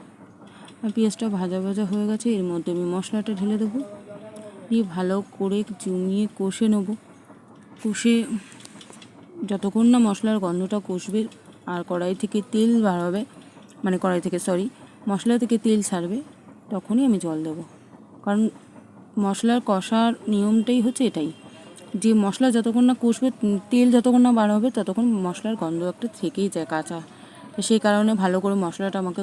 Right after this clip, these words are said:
কষতে হবে। কষে নিচ্ছি আমি মশলাটা, ভালো করে দেখে নাও। এইভাবে যদি বাড়িতে রান্না করে খেয়ে দেখো, তাহলে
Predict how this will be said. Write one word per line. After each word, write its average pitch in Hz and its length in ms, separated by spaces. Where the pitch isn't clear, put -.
কষতে 180 340
হবে। 185 180
কষে 202 240
নিচ্ছি 208 280
আমি 214 100
মশলাটা, 202 420
ভালো 180 200
করে 196 220
দেখে 180 240
নাও। 208 100
এইভাবে 208 320
যদি 220 200
বাড়িতে 175 300
রান্না 180 320
করে 196 200
খেয়ে 175 200
দেখো, 175 180
তাহলে 185 180